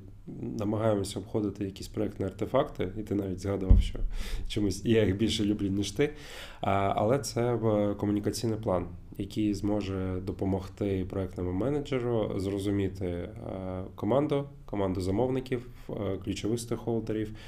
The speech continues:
зробити якусь расі-матрицю, е, виділити основні канали комунікації. По каналу комунікації це в нас там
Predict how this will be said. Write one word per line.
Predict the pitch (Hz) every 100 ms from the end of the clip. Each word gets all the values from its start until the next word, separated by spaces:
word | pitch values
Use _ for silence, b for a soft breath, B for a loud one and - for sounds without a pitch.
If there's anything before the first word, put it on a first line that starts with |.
| B B B
зробити | 98 95 98 95 95
якусь | 92 87 -
расі-матрицю, | 98 135 - 131 123 123 113 113 117 117 113 B B -
е, | 98 95 98 98 98
виділити | 98 90 101 107 104 98
основні | 104 - 110 107 104
канали | 107 98 95
комунікації. | 95 139 101 98 101 135 143 - 127 120 117 - 110
По | 107
каналу | - 110 110
комунікації | 110 104 101 98 104 95 98
це | - 95
в |
нас | 90 90
там | - 107 98